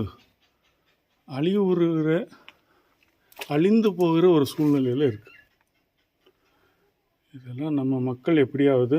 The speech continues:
பாதுகாத்து, நம்ம அரசாங்கம் இதுக்கெல்லாம், இதையெல்லாம் பாதுகாக்கிறதுக்கு ஏதாவது ஒரு முயற்சி எடுத்து நம்ம அடுத்த தலைமுறைக்கு கொண்டு போய் சேர்க்கணும்.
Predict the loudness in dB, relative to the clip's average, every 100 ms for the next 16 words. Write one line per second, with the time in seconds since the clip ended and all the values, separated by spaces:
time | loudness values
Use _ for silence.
0 | -4 -12 -4 2 4 4 2 0 0 2
1 | 0 0 0 0 0 0 -2 -8 -20 _
2 | -20 -20 _ _ _ -6 -4 0 0 2
3 | 2 2 0 0 2 4 4 2 0 -2
4 | -2 -2 -6 -8 _ _ _ _ _ _
5 | _ -8 -4 -2 0 0 2 0 0 -4
6 | -10 _ _ _ _ _ _ _ _ _
7 | _ -6 -2 -2 -4 -2 2 2 0 -4
8 | -4 -6 _ _ _ _ _ _ _ _
9 | _ _ _ _ _ _ _ _ _ _
10 | _ _ _ _ _ _ _ _ _ -6
11 | -2 -2 -2 -4 0 2 4 4 2 0
12 | -2 0 2 0 0 0 0 0 -4